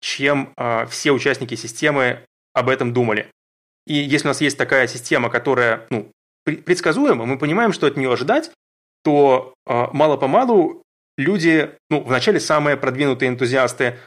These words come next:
говорят, что мы считаем это ценностью, и мы готовы это принимать за свои какие-то товары или услуги или что-то. Потом вокруг н-, них образуется круг,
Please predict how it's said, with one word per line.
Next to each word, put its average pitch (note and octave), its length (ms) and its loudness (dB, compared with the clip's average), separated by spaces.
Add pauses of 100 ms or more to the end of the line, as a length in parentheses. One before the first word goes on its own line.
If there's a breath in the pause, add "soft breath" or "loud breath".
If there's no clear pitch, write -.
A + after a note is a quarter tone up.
говорят, B2 320 0
что B2 400 -2 (240)
мы E3 200 2
считаем C3 440 -2
это A#2+ 120 -2
ценностью, D#3 560 -2
и C#3+ 160 -4
мы E3+ 160 2
готовы C3 360 2
это B2 120 -4
принимать B2 460 -2
за A#2 80 -6
свои C3 260 -2
какие-то A#2 600 -4 (320)
товары A#2 380 2
или A2 100 -2
услуги B2 420 -4
или A#2 140 -6
что-то. A2+ 440 -4 (360 loud breath)
Потом F#3+ 240 2
вокруг E3+ 300 2
н-, E3+ 200 -8
них D#3 220 0
образуется C3 500 -2
круг, C3+ 380 -6